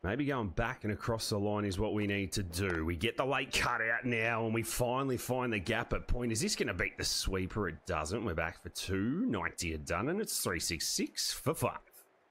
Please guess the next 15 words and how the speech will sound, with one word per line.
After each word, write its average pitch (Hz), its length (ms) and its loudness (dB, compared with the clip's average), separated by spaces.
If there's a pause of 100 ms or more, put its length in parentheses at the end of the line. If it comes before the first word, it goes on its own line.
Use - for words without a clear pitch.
(960)
So 80 120 0
across - 500 -2
the 139 100 0
line 113 460 0
or 95 140 0
step - 340 0
inside 104 380 0
and 95 80 0
go 95 120 2
down 92 220 0
the 87 80 -2
ground. 80 360 -2 (760)
Oh, 101 600 2
we're 90 100 0
trying. 85 800 0